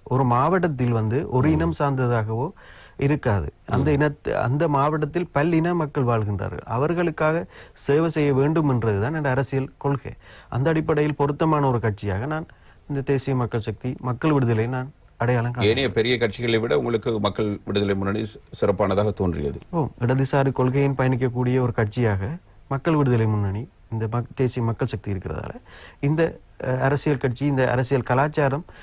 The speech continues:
Speaker 1: எமது நாட்டுக்கு பொருத்தமானதாகவும் எமது பிரதேசத்துக்கு பொருத்தமானதாகவும் இருக்கும் என்ற அடிப்படையில் தான் நான் இந்த கட்சியோடு இணைந்து கொண்டிருந்தேன்.
Speaker 2: அந்த காலப்பகுதியில் அந்த களநிலவரம், இந்த கட்சி எமது மண்ணுக்கு பொருத்தம்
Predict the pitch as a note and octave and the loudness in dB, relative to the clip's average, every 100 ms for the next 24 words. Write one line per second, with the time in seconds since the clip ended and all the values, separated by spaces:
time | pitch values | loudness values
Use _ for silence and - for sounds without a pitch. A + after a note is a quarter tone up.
0 | - - C3 D3+ D#3 A#2+ C3+ C#3+ D3+ C#3+ | -12 -2 2 2 2 2 0 0 0 2
1 | C3+ C3 B2+ A2+ A2 G#2 A2 D#3+ C3+ C#3 | 0 2 2 2 0 -2 -4 -4 -4 -2
2 | C#3 C#3 C3+ D#3 - C#3 B2+ A#2+ B2+ A#2+ | 0 0 0 0 -2 -4 -2 -2 0 0
3 | A#2 A2 G#2+ A#2 B2+ D3 C3+ G#2+ G2+ G2 | 0 0 0 -2 -2 0 -2 0 -2 -4
4 | - - - - - C3+ D#3+ B2 A2 E3 | -10 -20 -20 -6 0 2 2 4 2 2
5 | E3+ D#3+ B2 B2 A#2 A#2 A2+ C3+ C3+ G#2+ | 0 0 -2 -2 -4 -2 -2 0 -2 -4
6 | G2+ - - - C3+ F#3 D#3 A#2+ - C#3 | -6 -10 -12 -4 0 2 2 0 0 2
7 | D#3+ B2 A#2+ A2+ G#2 G2+ - C#3 D#3+ C#3+ | 2 2 -2 0 0 0 0 0 2 2
8 | C#3+ E3 A#3+ B3+ - - A#2 B2 C#3+ D3 | 2 0 -2 -8 -14 -10 -4 0 0 -2
9 | - G#3+ E3+ D3+ C3+ C3+ C3 B2 A2+ A2+ | -2 -2 -2 -2 -2 0 0 -2 0 0
10 | F2+ G#2+ F2 | 0 0 -2